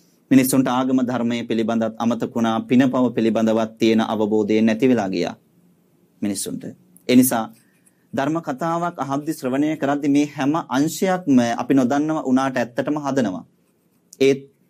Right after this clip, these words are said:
ධර්මයත් සමහර වෙලාවට අද යන විදිහ දැක්කට පස්සේ තේනවා මිනිස්සුත් සමහර වෙලාවට ඉල්ලන්නේ ජාතක කතාවක්, ධම්මපදට්ට කතාවේ තියෙන මාතෘකා ගාථාවට අදාළ කතාවක් නම් කියන්න එපා හාමුදුරනේ කියනවා.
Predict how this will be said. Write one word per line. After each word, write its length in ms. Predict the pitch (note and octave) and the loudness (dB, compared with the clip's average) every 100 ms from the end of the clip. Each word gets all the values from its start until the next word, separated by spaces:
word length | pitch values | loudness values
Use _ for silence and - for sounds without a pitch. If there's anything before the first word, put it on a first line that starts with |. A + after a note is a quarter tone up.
| _ _ - | _ _ -6
ධර්මයත් 500 | A#2+ B2+ D3+ F3 F3+ | -2 0 0 -2 -4
සමහර 380 | - C3+ D#3 E3 | -4 -2 -2 -2
වෙලාවට 560 | B2+ C#3 D3 D3+ D#3+ E3+ | 0 0 0 -2 -4 -4
අද 260 | B2+ B2+ B2+ A#2+ B2 _ _ _ - | -4 0 0 0 -8 _ _ _ -4
යන 200 | B2+ C#3+ | 0 2
විදිහ 340 | C#3+ D3 F3 D#3+ | 2 0 0 -2
දැක්කට 400 | C3 C3+ D#3+ E3+ | -2 -4 -6 -4
පස්සේ 320 | D#3+ E3+ D#3 | -6 -4 2
තේනවා 340 | C#3+ C#3+ C#3 | 2 4 4
මිනිස්සුත් 480 | C3+ C3+ D#3+ - E3+ | 4 2 0 -2 -4
සමහර 320 | C#3+ C3 C#3 | -4 -2 -2
වෙලාවට 460 | B2 B2 B2+ C3+ B2+ | -2 0 0 -2 0
ඉල්ලන්නේ 540 | B2 B2+ C3 B2+ B2+ B2+ - - | 0 2 4 4 4 0 -16 -6
ජාතක 480 | A#2+ B2+ C3+ D#3 D3+ | -2 0 -2 -4 -6
කතාවක්, 640 | C#3 C3 F3 E3 D3 C3+ | -6 -6 -2 -2 -2 -2
ධම්මපදට්ට 720 | A2+ B2 C#3 C3 C#3 C#3 C3 | -2 0 0 0 -2 -4 -4
කතාවේ 460 | C#3 B2+ D3+ D#3 C#3+ | -6 -4 -2 -2 -2
තියෙන 240 | D3+ C#3 | 0 2
මාතෘකා 560 | C3 C3+ C#3 D3 D3 C#3+ | 2 0 -2 -4 -2 -2
ගාථාවට 680 | B2 C3 C3 D3+ D3 C#3+ A2 | 0 -2 -2 -2 0 0 -2
අදාළ 400 | A#2 C3 B2+ B2+ - - | -2 0 0 0 -4 -8
කතාවක් 600 | A2+ A#2 A#2 A#2 B2 A#2+ | -8 -4 -2 -2 -2 0
නම් 220 | B2+ B2+ | 2 2
කියන්න 320 | B2+ A#2+ A#2+ | 2 2 0
එපා 180 | A2+ A2+ | 0 -2
හාමුදුරනේ 520 | A2 G#2+ G2 F#2 F2+ | -2 -4 -2 -4 -6
කියනවා. 280 | - - | -8 -12